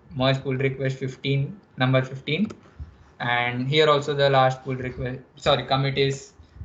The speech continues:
uh, merge pull request from number fifteen. So I know we did a lot of things, uh, and that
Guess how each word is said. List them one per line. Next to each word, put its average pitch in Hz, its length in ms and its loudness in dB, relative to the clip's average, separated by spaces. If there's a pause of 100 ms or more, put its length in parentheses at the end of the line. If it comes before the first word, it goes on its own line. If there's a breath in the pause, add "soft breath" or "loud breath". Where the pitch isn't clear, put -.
uh, 120 340 -2
merge 135 240 2
pull 139 160 0
request 131 480 0
from 127 220 -4
number 123 260 -2
fifteen. - 580 -12 (600)
So 117 720 -8
I 135 140 0
know 151 200 2
we 156 140 2
did 151 160 6
a 156 120 4
lot 135 300 6
of 139 260 2
things, 139 520 -6 (180)
uh, 113 400 -2
and 120 320 -6
that 131 280 4